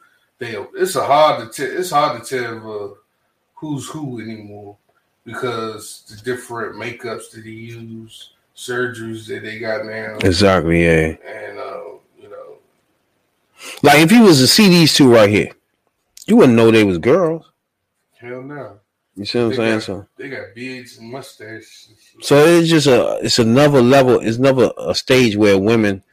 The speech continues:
Speaker 2: turn to men. Now, women have a problem then. They gotta look and see. <laughs> First, we had a problem when we look at girls and try to see, okay, is you a girl, man? You know what I'm saying?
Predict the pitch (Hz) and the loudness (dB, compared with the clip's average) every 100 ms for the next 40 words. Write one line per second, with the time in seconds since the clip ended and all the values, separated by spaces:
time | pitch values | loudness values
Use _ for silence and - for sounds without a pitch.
0 | _ _ - 113 101 87 82 98 135 87 | _ _ -2 0 0 -4 -6 -2 -2 -4
1 | _ _ _ _ _ _ _ _ _ _ | _ _ _ _ _ _ _ _ _ _
2 | 113 110 107 98 151 208 151 123 110 101 | 0 2 2 2 2 4 2 2 0 0
3 | - 104 90 82 69 65 98 151 - 127 | 0 2 2 -4 -10 -6 0 2 4 4
4 | 127 120 113 - 120 104 - _ _ _ | 2 0 -2 -2 -4 -4 -6 _ _ _
5 | - 117 - 220 214 196 208 170 - - | -6 -6 0 2 4 2 2 -2 -4 -16
6 | - 147 _ _ _ _ _ 220 262 220 | -14 -14 _ _ _ _ _ 2 2 4
7 | 262 208 156 196 190 170 170 165 156 156 | 4 4 4 6 6 6 6 6 4 4
8 | 143 190 180 156 160 143 139 156 139 135 | 4 6 6 4 4 4 4 2 2 2
9 | 123 92 101 117 160 160 156 143 127 107 | 0 -2 -2 0 0 2 2 2 0 -4
10 | 87 135 151 143 165 160 | 2 4 4 4 2 0